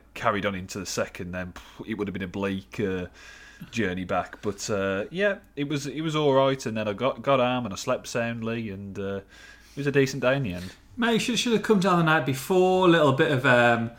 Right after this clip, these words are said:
Speaker 2: little bit of food. Mister S-, Mister Spears was staying in the same hotel, so, um, obviously I had, uh, well, I, I was getting there early because there were supposed to be Shrewsbury and Walsall games, but then, then Walsall was called off the day before. Shrewsbury was called off at forty-five minutes before.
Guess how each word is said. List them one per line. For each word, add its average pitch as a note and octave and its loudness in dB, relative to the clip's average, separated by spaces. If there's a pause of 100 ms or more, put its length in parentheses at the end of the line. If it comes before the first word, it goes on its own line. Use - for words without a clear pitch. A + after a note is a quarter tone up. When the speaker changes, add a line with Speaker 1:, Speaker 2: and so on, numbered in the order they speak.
(240)
Speaker 2:
little D3+ 6
bit C#3+ 2
of C#3 -4
food. F3+ 8
Mister C#3 0
S-, - -2
Mister D3 0
Spears F3 4
was D3 -2
staying C#3+ 4
in C#3+ 0
the C#3 -2
same C3+ 2
hotel, E3 4
so, B2 4
um, A#2+ 4 (340)
obviously D3 6
I B2 6
had, C3 2
uh, D3 -4
well, A#2 2 (280)
I, - -4 (500)
I D#3 6
was C#3 6
getting F#3 4
there C#3 6
early D#3 8
because C3 0
there D3+ 0
were C3+ 2
supposed C#3+ 0
to - -4
be C3+ 2
Shrewsbury C#3 4
and A#2 4
Walsall D3 2
games, A2+ -2
but - -4
then, C#3+ 2 (300)
then C3 2
Walsall F3+ 6
was C3+ 4
called C3+ 4
off B2+ 0
the C#3 -2
day A#2+ 2
before. A2+ 0
Shrewsbury E3+ 8
was C#3 2
called D3 6
off B2+ 4
at C#3 0
forty-five D3+ 4
minutes D#3+ -2
before. B2 -4